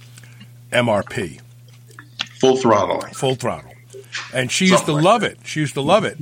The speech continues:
Speaker 1: And she, you know, and I said, "Look, you can assemble it yourself." They're not a sponsor, but go to true nutrition dot com.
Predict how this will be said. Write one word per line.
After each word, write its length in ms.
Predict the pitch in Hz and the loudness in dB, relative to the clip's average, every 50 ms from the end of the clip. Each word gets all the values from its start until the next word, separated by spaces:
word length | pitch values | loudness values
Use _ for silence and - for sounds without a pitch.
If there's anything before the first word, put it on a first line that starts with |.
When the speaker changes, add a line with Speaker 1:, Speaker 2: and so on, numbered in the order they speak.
| 147 | -6
Speaker 1:
And 200 | - 131 131 123 | -4 -4 -4 -4
she, 200 | - - 156 151 | -4 -4 -6 -6
you 180 | 151 117 131 139 | -6 -6 -6 -2
know, 120 | 139 139 | 0 0
and 200 | 143 - - 135 | 0 0 0 0
I 140 | 139 139 143 | 0 2 2
said, 260 | 139 - 214 202 175 | 2 2 4 2 2
"Look, 300 | 202 277 285 - - - - - - - - - - | 2 2 2 2 0 -4 -14 -20 -20 -20 -20 -14 -6
you 160 | - 170 208 | -2 0 2
can 140 | - 269 262 | 2 2 2
assemble 400 | 240 - - - 202 196 190 202 | 2 2 4 4 2 2 2 0
it 80 | 175 160 | -2 0
yourself." 420 | 165 160 - - 226 214 147 - - - | 0 2 2 4 4 2 2 0 -6 -12
They're 380 | - 156 151 - 147 143 170 180 | -10 -10 -10 -8 -2 0 2 4
not 180 | 190 196 233 | 4 4 4
a 60 | 240 - | 2 2
sponsor, 460 | - - 160 143 147 143 - 175 165 | 2 2 2 2 2 2 0 0 0
but 180 | 147 156 143 | 0 -2 -2
go 140 | 117 165 180 | 2 2 4
to 80 | 196 196 | 4 2
true 280 | - - - 202 202 | 2 -2 -2 0 0
nutrition 520 | 196 208 208 - - 185 175 - - 190 165 | 2 2 0 0 2 2 2 2 0 0 0
dot 240 | 180 170 175 - - | 2 0 0 0 -2
com. 380 | - 131 123 123 165 208 - | -2 0 0 0 -2 -4 -8